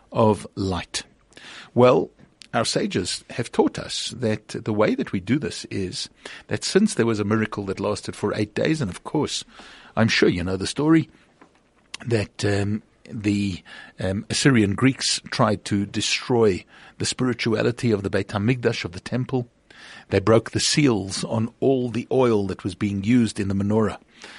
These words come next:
the candelabra that lit up not only the temple itself, but in fact spread out to the whole of Jerusalem and there, from there to the entire world. And, um, when the,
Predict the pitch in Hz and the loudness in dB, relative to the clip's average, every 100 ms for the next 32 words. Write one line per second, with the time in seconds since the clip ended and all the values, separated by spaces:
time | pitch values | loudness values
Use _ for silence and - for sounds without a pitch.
0 | - - - 127 127 107 110 110 110 - | -20 -12 -4 0 2 4 4 2 0 -2
1 | - _ - - 117 101 - 107 101 - | -8 _ -8 -4 -2 -2 -2 -2 -4 0
2 | 120 120 104 95 - - 123 113 101 - | 0 2 2 -2 -6 -4 -4 -2 -4 -4
3 | - 120 - - - - - - 98 101 | -2 -2 -2 -12 -20 -20 -20 -4 0 0
4 | - 110 - - 117 104 95 - 95 113 | 0 -2 -2 -2 2 2 0 -2 -2 0
5 | 104 95 98 117 117 110 104 - - - | -2 0 0 0 -2 -4 -4 -10 -20 -16
6 | - 101 101 98 120 - 110 107 107 - | -8 -4 0 0 0 0 0 2 0 -2
7 | 95 95 92 104 101 92 101 117 214 - | -4 -4 -2 0 0 2 2 2 -2 -10
8 | _ - _ - - - - - 117 120 | _ -20 _ -20 -20 -20 -12 0 4 6
9 | 117 120 - 117 110 113 110 101 - - | 4 2 4 6 6 6 2 -2 -8 -20
10 | - _ - _ _ _ - 113 113 113 | -20 _ -20 _ _ _ -2 2 4 2
11 | 98 - _ - - - - 113 107 104 | -2 -10 _ -20 -20 -20 -12 -6 0 2
12 | 104 104 | 2 0